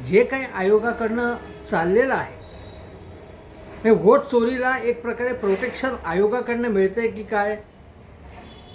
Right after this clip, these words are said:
आणि मिळत असावं अशी शंका कदाचित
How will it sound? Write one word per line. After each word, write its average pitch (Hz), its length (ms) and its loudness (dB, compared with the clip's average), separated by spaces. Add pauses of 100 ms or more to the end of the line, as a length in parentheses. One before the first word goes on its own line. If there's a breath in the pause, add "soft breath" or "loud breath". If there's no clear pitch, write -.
आणि 202 120 2
मिळत 196 440 2
असावं 190 540 2
अशी 226 260 -8
शंका 175 400 -4
कदाचित 240 440 -2